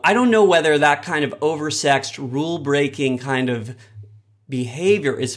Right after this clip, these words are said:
part of what, um, a part of creativity,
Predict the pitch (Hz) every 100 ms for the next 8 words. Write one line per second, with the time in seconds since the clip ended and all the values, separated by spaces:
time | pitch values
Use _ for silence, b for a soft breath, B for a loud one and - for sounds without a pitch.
0 | - - - - 135 170 294 - - -
1 | _ - 208 214 196 196 208 202 - -
2 | 180 175 180 - B B - 160 156 -
3 | - 165 208 208 - 196 190 202 202 196
4 | 196 190 196 226 -